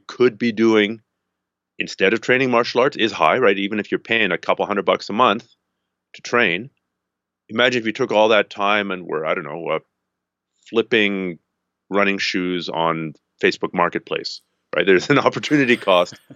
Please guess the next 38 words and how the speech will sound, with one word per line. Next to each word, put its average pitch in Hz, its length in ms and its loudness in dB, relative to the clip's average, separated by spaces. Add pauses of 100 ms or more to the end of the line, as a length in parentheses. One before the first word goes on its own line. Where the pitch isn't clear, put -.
(140)
to 101 80 -16
training 95 340 0
in 98 60 -4
addition 110 300 -2
to 95 60 2
the 90 80 0
cost - 340 -2
of 90 80 -8
training, 82 260 -4
in 90 60 -4
addition 120 220 0
to 95 60 -2
buying 87 300 0
the 87 80 -4
gis, 85 400 -2 (380)
in 131 120 2
addition 147 440 4
to 151 60 2
going 113 260 4
to 101 40 0
the 87 80 4
hospital 78 480 -2
and 80 80 -8
getting 76 220 -6
fixed - 360 -4
up. - 260 0 (800)
In 120 100 2
addition 113 500 2
to, 113 120 2
you 104 120 0
know, 90 120 0
the 90 120 4
blood, 82 460 2
the 85 60 -8
sweat, - 300 -4
and 90 80 -10
the 87 40 -6
tears. 95 480 0